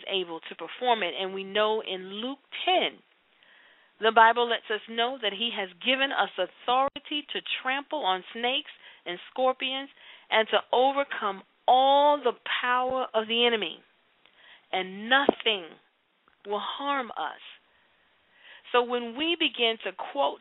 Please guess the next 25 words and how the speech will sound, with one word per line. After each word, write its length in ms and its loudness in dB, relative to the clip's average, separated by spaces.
these 320 -6
scriptures 600 -6
and 160 0
we 100 -2
get 220 2
them 220 -2
in 140 -2
our 160 0
spirit 420 -6
and 200 2
we 120 -2
say 220 2
to 60 -2
ourselves, 840 0
"God 320 8
has 140 -6
given 260 -6
me 140 -10
all 460 -4
authority 920 -4
to 100 -6
trample 440 -6
over 340 -2
the 240 0
enemy. 340 -2